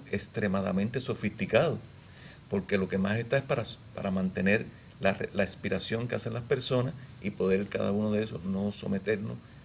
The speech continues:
a difundir, a diseminar con esas microgotas. Yo creo que es bueno en estos periodos estacionales, como le decía, si es que nosotros estamos padeciendo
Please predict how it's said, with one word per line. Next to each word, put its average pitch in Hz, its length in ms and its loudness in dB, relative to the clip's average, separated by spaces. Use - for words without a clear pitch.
a 98 260 0
difundir, 101 720 2
a 92 100 2
diseminar 107 600 0
con 98 140 0
esas 104 200 -2
microgotas. 101 640 0
Yo 131 140 0
creo 156 180 4
que 147 120 4
es 123 140 0
bueno 110 360 2
en 98 160 2
estos - 260 0
periodos 101 320 2
estacionales, 120 760 0
como 92 180 2
le 95 60 4
decía, 127 420 2
si - 280 0
es 143 140 6
que 147 140 -2
nosotros 117 420 0
estamos 113 340 -2
padeciendo 107 760 0